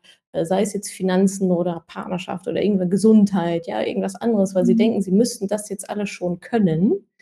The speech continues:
Speaker 1: können sie
Speaker 2: Mhm.
Speaker 1: aber logischerweise nicht, weil sie es aber auch noch nie machen mussten. So,
Speaker 2: Mhm.
Speaker 1: sobald ich mich in die Lage versetze, etwas machen zu müssen, mache ich's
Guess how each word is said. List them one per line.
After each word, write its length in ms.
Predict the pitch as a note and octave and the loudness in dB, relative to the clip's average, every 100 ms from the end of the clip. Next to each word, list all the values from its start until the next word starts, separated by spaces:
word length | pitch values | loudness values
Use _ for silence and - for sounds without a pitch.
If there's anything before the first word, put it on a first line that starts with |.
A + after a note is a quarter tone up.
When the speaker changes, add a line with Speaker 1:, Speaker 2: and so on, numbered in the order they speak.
| - - - _ - | -20 -20 -20 _ 0
Speaker 1:
können 240 | B3 C4 | 4 6
sie 120 | G#3 | 6
Speaker 2:
Mhm. 0 | |
Speaker 1:
aber 200 | - F3 F3+ | 4 4 6
logischerweise 680 | F3+ F#3 F#3 E3+ E3+ E3+ | 6 4 2 0 0 0
nicht, 440 | E3+ B3 - - - _ _ - | 2 0 -2 -10 -20 _ _ -2
weil 240 | F#3+ A3+ | 2 4
sie 120 | G#3 - | 2 -2
es 40 | |
aber 180 | F#3+ - | -2 -2
auch 140 | F#3+ | 0
noch 140 | G3+ F#3 | 0 4
nie 140 | G3+ | 4
machen 300 | A3+ A3+ F3+ | 4 2 0
mussten. 640 | F3 F3+ - - F#3 F#3 _ - | 0 -2 -6 -4 -4 -4 _ -8
So, 360 | F3+ D#3+ F#3 - | -4 -4 -6 -10
Speaker 2:
Mhm. 140 | A3+ B3+ | -6 0
Speaker 1:
sobald 180 | A3 A3+ | 2 2
ich 80 | |
mich 160 | A3 G#3 | -2 0
in 60 | G3 | 2
die 60 | |
Lage 260 | F3+ F3+ F3+ | 4 2 0
versetze, 440 | F#3 E3+ F3 F3+ | -2 -2 -2 -2
etwas 240 | E3+ D#3 - | -6 -6 -6
machen 220 | F#3+ G3+ | -4 -4
zu 120 | G3+ | -2
müssen, 280 | G3 - F3 | -4 -2 0
mache 240 | F#3 G3 A#3+ | 0 0 -4
ich's 180 | A#3+ | -6